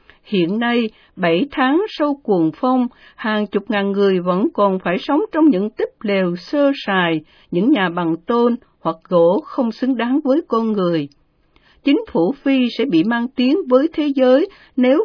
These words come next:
còn trì hoãn trong việc tái thiết Đức Giáo hoàng Francisco muốn nhìn tận mắt tình trạng sau trận cuồng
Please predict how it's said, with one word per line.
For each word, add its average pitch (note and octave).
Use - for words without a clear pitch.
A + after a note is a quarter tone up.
còn G3+
trì G3
hoãn F#3
trong E4
việc F3+
tái B3+
thiết D#4+
Đức E4
Giáo G4
hoàng A3
Francisco C#4
muốn C#4+
nhìn G3+
tận D#3+
mắt F#4+
tình E3
trạng D#3+
sau A3
trận D#3+
cuồng D#3+